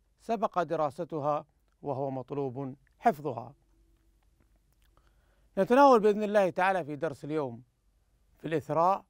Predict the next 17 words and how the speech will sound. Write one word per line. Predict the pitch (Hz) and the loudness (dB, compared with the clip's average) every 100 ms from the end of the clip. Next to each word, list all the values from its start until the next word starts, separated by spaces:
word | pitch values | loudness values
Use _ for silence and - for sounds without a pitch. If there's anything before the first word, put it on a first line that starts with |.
| _ 139 | _ -10
الثاني، | - - 196 165 135 135 _ | -10 0 2 2 -4 -14 _
نتناول | 143 135 156 196 208 | -12 -6 -2 -2 -2
بإذن | 220 208 | -6 -8
الله | 220 214 | -2 -2
تعالى | 185 202 214 185 | 0 -4 -2 -4
من | 180 | -6
الحديث | 170 180 185 151 | -6 -6 -6 -8
الأول | 180 185 160 165 160 - _ _ _ _ _ | -6 -4 -2 -4 -4 -8 _ _ _ _ _
إلى | 170 160 | -2 -2
الحديث | 135 139 143 131 143 | -2 -6 -6 -8 -10
التاسع. | - 214 - - 143 117 127 - _ _ _ _ _ _ _ _ _ _ _ _ _ _ _ _ _ _ _ _ _ _ _ _ _ _ _ _ _ _ _ _ _ | -4 -4 -4 -2 -4 -4 -16 -20 _ _ _ _ _ _ _ _ _ _ _ _ _ _ _ _ _ _ _ _ _ _ _ _ _ _ _ _ _ _ _ _ _
نبدأ | 220 254 254 240 | 0 4 4 4
مستعين | 180 - 170 156 | 0 -2 -2 0
بالله | 151 156 156 | 0 2 2
تعالى | 123 151 156 | 2 0 0
الحديث | 123 135 214 202 | -4 -8 -8 -8
الأول. | 202 170 120 117 | -4 -4 -4 -10